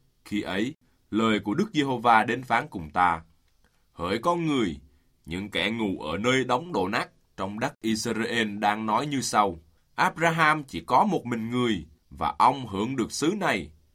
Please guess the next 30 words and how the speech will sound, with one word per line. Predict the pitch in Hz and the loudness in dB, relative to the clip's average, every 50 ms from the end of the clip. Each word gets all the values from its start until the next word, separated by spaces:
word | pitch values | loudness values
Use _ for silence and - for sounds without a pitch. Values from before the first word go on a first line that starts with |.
| _ _ _ - | _ _ _ 0
Còn | - 110 107 104 - - | 2 2 2 2 0 -2
chúng | 143 165 196 196 | -2 -2 -2 -2
ta | - 170 147 143 139 139 131 - | 2 4 6 6 6 4 2 -2
thì | - 92 | -4 -4
đông | 85 104 117 147 147 139 | 0 0 0 0 0 0
người. | 135 135 120 104 82 69 - - _ _ _ _ _ _ | 0 0 0 0 -2 -6 -12 -20 _ _ _ _ _ _
Xứ | - - 131 147 196 220 | -6 -2 0 0 0 2
đã | 180 143 131 | 0 0 0
được | 120 117 110 110 | 0 0 -2 -2
ban | 120 139 151 160 165 165 | 0 2 2 2 2 0
cho | 160 160 156 | -4 -4 -4
chúng | - 185 196 - | -6 -6 -6 -2
ta | - 180 170 165 160 | 2 4 6 6 4
như | 160 160 170 170 | 4 2 2 0
một | 160 143 117 - - _ | 0 0 -2 -4 -4 _
cơ | - 147 151 | 0 0 0
nghiệp.' | 147 143 135 117 107 - _ _ _ _ _ _ _ _ _ _ _ _ | 0 0 0 -2 -2 -4 _ _ _ _ _ _ _ _ _ _ _ _
Vì | - 80 92 101 95 85 | -10 -4 -2 -2 0 0
lẽ | 80 82 82 82 | 0 -2 0 4
đó, | 90 92 98 110 139 156 - _ _ _ _ _ | 6 6 6 6 4 2 -4 _ _ _ _ _
hãy | - - 80 78 | -12 -10 -8 -6
nói | 82 95 110 135 | -4 -2 -4 -2
cùng | 135 143 131 104 82 - | -2 -4 -4 -4 -6 -8
chúng | - 98 98 101 | -10 -10 -8 -4
nó: | 104 104 98 101 113 131 - _ _ _ _ _ _ _ _ | 0 2 2 2 2 0 -6 _ _ _ _ _ _ _ _
'Chúa | - 139 156 196 220 | 0 2 2 2 4
Giê-hô-va | 190 196 185 170 170 165 156 147 143 131 127 123 | 2 2 4 6 6 6 8 8 8 8 8 8
phán | 120 - 120 135 151 156 | 6 4 2 2 2 -2
như | 147 139 127 | -4 -4 -4
vậy: | 110 113 95 82 76 78 | -2 -2 -2 -2 -4 -8